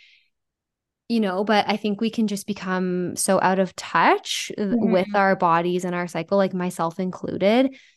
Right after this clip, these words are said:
Speaker 1: So
Speaker 2: Yeah.
Speaker 1: by adding this more sense of control with, like, whether it's, like, contraception, um, huge one, um, but also,
Speaker 2: Mm-hmm.
Speaker 1: like, when to expect our period, so we can, like,
Speaker 2: Yes.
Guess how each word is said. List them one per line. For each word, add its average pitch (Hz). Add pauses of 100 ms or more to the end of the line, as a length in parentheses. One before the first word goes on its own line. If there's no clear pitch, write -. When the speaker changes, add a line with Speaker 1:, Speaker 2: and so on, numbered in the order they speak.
(100)
Speaker 1:
So 196
Speaker 2:
Yeah. 180
Speaker 1:
by 185
adding 165
this 185
more 180
sense 170
of 185
control 180 (120)
with, 175
like, 180
whether 165
it's, 196
like, -
contraception, 247 (400)
um, 170 (100)
huge 202
one, 196 (340)
um, 175
but -
also, 202
Speaker 2:
Mm-hmm. 226
Speaker 1:
like, 208
when 170
to 185
expect -
our 165
period, 247
so 208
we 175
can, 185
like, 170
Speaker 2:
Yes. -